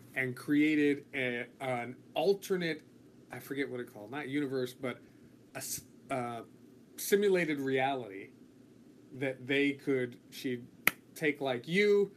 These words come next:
plug you into the simulated reality, and then have your life model decoy go out and be you.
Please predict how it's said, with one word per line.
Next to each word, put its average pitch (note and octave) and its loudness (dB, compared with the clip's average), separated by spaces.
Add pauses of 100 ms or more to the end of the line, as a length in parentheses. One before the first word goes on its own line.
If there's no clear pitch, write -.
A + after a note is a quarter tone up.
(280)
plug F#3+ 2
you F3 0
into E3 -4
the C#3+ 2
simulated D3 0
reality, B2+ 0 (340)
and C3 -4
then C3 0
have B2+ -4
your C#3 0
life B2+ -2
model A#2+ -6
decoy B2 -6
go B2 -6
out A2+ -10 (140)
and B2 -10
be A2 -12
you. G#2+ -14